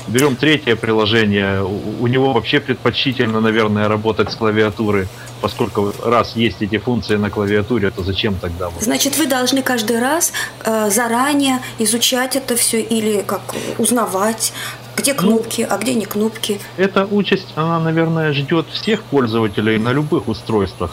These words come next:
Speaker 1: То ли каждый человек при-, предполагает, э,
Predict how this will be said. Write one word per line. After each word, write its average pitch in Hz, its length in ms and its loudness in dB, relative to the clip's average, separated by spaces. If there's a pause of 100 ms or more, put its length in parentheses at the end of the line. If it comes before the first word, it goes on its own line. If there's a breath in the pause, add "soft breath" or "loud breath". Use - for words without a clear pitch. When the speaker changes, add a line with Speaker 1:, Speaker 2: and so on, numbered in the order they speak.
Speaker 1:
То 110 80 0
ли 104 140 0 (160)
каждый 117 400 0
человек 113 400 0 (120)
при-, 98 440 2 (140)
предполагает, 104 920 0 (220)
э, 90 200 -6